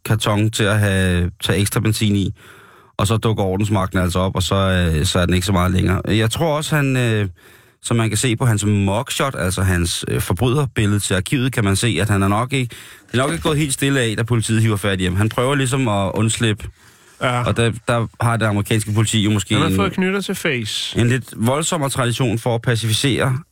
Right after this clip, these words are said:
Speaker 1: øh, og få folk til at, at stå stille, end de har i, heldigvis har i, øh, i Danmark. Øh, og der vil jeg måske bare sige, hvis man er biltyv, og man sidder i spjældet nu og tænker på nytårsforsæt, fordi man skal ud og bare,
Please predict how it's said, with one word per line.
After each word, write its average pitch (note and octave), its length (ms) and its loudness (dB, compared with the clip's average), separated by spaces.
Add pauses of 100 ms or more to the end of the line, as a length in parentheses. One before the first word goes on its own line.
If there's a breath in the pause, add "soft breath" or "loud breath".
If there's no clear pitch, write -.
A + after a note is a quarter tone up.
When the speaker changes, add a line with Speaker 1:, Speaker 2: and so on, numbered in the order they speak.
(100)
Speaker 1:
øh, G2 300 2
og F#2+ 100 0
få G#2+ 80 0
folk G#2+ 260 0
til A#2 100 -2
at, F#2+ 300 0
at - 60 -4
stå - 140 -2
stille, G#2+ 380 2
end G2 120 2
de G2+ 80 0
har F#2+ 280 0
i, F#2 280 0 (440)
heldigvis G#2 260 2
har F#2+ 220 0
i, F2+ 300 2
øh, E2 140 0
i - 100 -2
Danmark. F2 440 0 (1200 loud breath)
Øh, D3 800 0 (520)
og C3+ 140 -4
der F3+ 100 0
vil G3+ 100 0
jeg F#3 120 0
måske E3 440 0
bare D3+ 200 -2
sige, D#3 220 0
hvis D3 180 0
man D3 120 2
er C#3 40 0
biltyv, E3+ 500 0 (1120)
og A#2+ 340 0
man A#2+ 140 0
sidder C#3+ 300 -2 (400)
i A#2+ 160 2
spjældet A#2+ 320 -2
nu B2+ 100 2
og A#2 80 0
tænker A#2+ 200 0
på A#2 120 0
nytårsforsæt, A2 600 0
fordi G#2 200 0
man G#2 160 2
skal G#2 160 -2
ud A2+ 280 0
og E2+ 140 -4
bare, G2+ 320 0